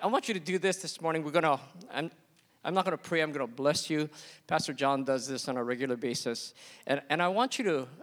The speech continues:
the, the Jewish people have been so blessed because in their synagogues, this is what is pronounced at the end of the, uh,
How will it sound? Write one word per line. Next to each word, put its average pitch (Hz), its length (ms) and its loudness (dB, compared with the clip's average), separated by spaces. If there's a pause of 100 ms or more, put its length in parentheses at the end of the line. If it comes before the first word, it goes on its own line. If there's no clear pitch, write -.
(720)
the, 170 280 0
the 156 140 -4
Jewish 208 460 -2
people 160 440 0
have 135 160 -2
been 120 140 -4
so 151 360 0
blessed 131 480 0
because 120 520 -4
in 131 120 -4
their 135 140 2
synagogues, 117 840 -2 (300)
this 160 180 -2
is 156 120 -8
what 139 100 0
is 113 60 -8
pronounced 135 580 -4
at - 100 -16
the - 160 -8
end 131 160 0
of 127 80 -2
the, 113 200 0 (480)
uh, 101 280 -6